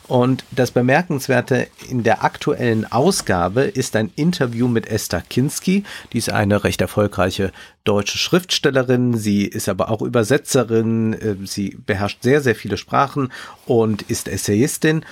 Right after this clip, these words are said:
Und sie wird hier interviewt von Angelika Klammer,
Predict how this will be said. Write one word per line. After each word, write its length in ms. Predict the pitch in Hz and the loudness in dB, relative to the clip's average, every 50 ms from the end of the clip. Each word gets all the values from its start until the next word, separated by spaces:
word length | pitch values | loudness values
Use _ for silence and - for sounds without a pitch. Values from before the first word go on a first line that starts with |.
| - - - | -18 -12 -4
Und 240 | 127 123 127 123 - | -2 -2 -2 -2 -4
sie 420 | - 135 156 185 196 202 202 185 - - | -2 0 2 2 4 4 2 2 0 0
wird 240 | 127 135 135 - | 0 0 0 0
hier 160 | - 135 127 - | 0 -2 0 0
interviewt 500 | 123 - 113 101 107 120 147 180 180 - | 0 -2 -2 -2 -2 -2 -2 -4 -4 -2
von 280 | - 127 117 113 110 | -2 0 0 0 0
Angelika 580 | 110 110 107 98 107 101 104 98 - - 104 95 | -2 -2 -2 -2 0 0 -2 -2 -2 -2 -4 -4
Klammer, 580 | - - - - 120 117 135 156 156 156 156 | -4 -4 -2 0 2 2 2 2 0 0 0